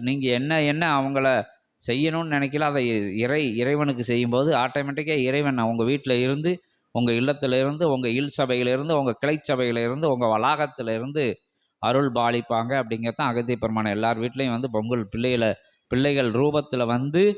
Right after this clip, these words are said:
தைப்பொங்கல் சாப்பிடுன்னு சொல்லியிருக்காங்க. சபையை முன்னிறுத்தி வச்சிருக்கிற வீட்டுல பூரா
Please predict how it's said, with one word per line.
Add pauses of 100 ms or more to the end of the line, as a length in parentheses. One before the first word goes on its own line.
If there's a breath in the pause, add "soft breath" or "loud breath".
(320)
தைப்பொங்கல்
சாப்பிடுன்னு
சொல்லியிருக்காங்க. (540)
சபையை
முன்னிறுத்தி
வச்சிருக்கிற
வீட்டுல
பூரா